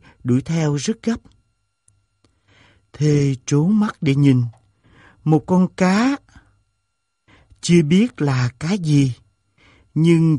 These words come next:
chỉ bơi cách mạn thuyền chưa đầy năm thước. Có lẽ nó tưởng con thuyền là bạn nó nên bơi thi thử sức. Thê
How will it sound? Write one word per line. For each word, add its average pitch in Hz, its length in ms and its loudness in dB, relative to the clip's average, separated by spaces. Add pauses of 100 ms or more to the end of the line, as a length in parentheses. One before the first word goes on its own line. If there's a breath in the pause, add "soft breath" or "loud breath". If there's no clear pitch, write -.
chỉ 147 180 0
bơi 156 300 2
cách - 300 -8
mạn 117 280 -2
thuyền 127 460 0
chưa 165 160 0
đầy 131 180 0
năm 147 300 -4
thước. 214 200 -2 (1300 soft breath)
Có 208 100 2
lẽ 147 440 2 (440 soft breath)
nó 220 120 2 (120)
tưởng 131 280 2
con 170 220 -4
thuyền 139 400 2 (260 soft breath)
là 127 300 -2
bạn 117 440 -2
nó 175 340 -2 (340 soft breath)
nên 147 520 2
bơi 147 220 2
thi 151 260 -2
thử 120 220 -4
sức. 254 280 -4 (1400 soft breath)
Thê 160 360 4